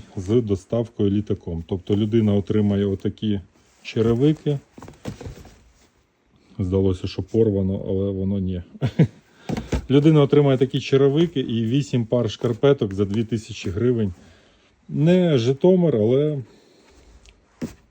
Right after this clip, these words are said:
не знаю. Напишіть в коментарях, двісті п'ятдесят гривень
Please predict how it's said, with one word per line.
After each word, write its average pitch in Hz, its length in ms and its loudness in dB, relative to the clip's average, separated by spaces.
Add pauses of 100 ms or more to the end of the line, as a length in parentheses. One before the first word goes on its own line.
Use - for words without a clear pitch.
(160)
не 139 120 4
знаю. 104 360 -2
Напишіть 113 400 -2
в - 40 -12
коментарях, 98 480 0
двісті 120 300 -6
п'ятдесят 107 480 -4
гривень 113 360 0